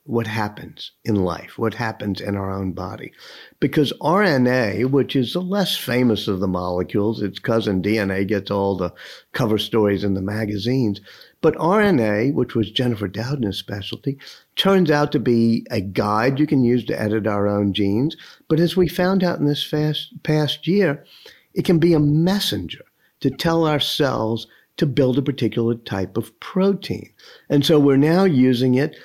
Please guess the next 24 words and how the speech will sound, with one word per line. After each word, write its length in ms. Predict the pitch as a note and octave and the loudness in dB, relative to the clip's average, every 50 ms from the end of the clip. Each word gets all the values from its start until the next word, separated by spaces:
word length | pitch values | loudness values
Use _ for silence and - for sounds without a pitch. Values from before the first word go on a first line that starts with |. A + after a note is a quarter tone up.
| - _ - | -20 _ -4
to 100 | - D3 | -2 -2
build 520 | A#2+ A2 C#3 C3 C3+ C#3 C#3+ D3+ C3+ - - | 0 2 4 4 4 4 4 2 0 -2 -4
a 120 | - C#3 C3+ | -2 -2 -2
fragment 600 | C3+ - - A#2+ A2+ A2+ A2+ A2 A2+ B2+ B2+ - | -2 -2 -4 -2 -2 0 -2 0 0 -2 -2 -2
of 140 | B2+ A2+ G2 | -4 -6 -4
that 220 | A2 A#2 A#2 A2+ - | -2 -4 -4 -4 -4
spike 540 | - - - - - D3 F3+ G#3 G#3 G#3 - | -6 -8 -6 -4 -2 -2 0 -2 -2 -4 -6
protein 760 | - G2+ G2+ G2 G2 - - G#2 G2 F#2+ F#2+ A2+ B2+ C#3 - _ _ _ _ _ _ - | -4 -2 0 0 -2 -4 -6 -6 -4 -4 -2 -4 -4 -6 -8 _ _ _ _ _ _ -4
that's 200 | D#3+ D3+ - D#3 | -4 -2 0 0
on 140 | C#3+ C#3+ | 2 2
the 80 | D3 D3+ | 2 0
coronavirus. 1000 | D3 - E3 D#3 D#3+ F3 F#3+ G3 F3 A#2+ - G2 F#2+ F2+ - - - - - - - - - - - _ | 0 0 0 2 4 4 4 4 2 2 0 -2 -6 -8 -8 -12 -12 -14 -16 -16 -18 -20 -20 -20 -16 _
So 200 | - - D#3+ B2 | -2 0 0 0
it's 260 | - - F3 F#3+ F#3 - | 2 2 0 2 2 0
at 160 | F#3 D3 - | 0 0 0
the 140 | C#3+ C3+ B2+ | 0 -2 -2
heart 540 | - - - F3+ F#3 F#3+ D3 G#2 - - | -2 -4 -2 0 0 0 0 -2 -4 -4
of 180 | - A#2 G2+ G#2 | -6 -6 -4 0
the 120 | A#2 A2+ | 0 -2
Pfizer 760 | A2 - - - - B2 A2+ A2+ A#2 A#2+ A#2+ G#2 B2 A#2+ B2 B2 | -2 -2 -8 -10 -6 -2 -2 0 2 0 0 0 0 0 2 2
and 240 | A#2+ A2 G2+ F2 | 2 0 0 -2
BioNTech 720 | - G#2+ A2 A2 A2 A2+ A2+ A2+ A2+ A#2 A#2+ A2+ A#2 A2+ - | -2 -4 -2 -2 0 0 0 0 0 0 -2 -2 -2 -2 -2
and 180 | A#2 G#2 G2 | -2 -2 0
Moderna, 680 | G2 G2+ F#2+ F#2+ - A2+ A#2+ B2 B2 A#2 A2+ A2 A2 A2 | -2 -2 -2 -2 0 0 2 2 2 2 0 0 -2 -4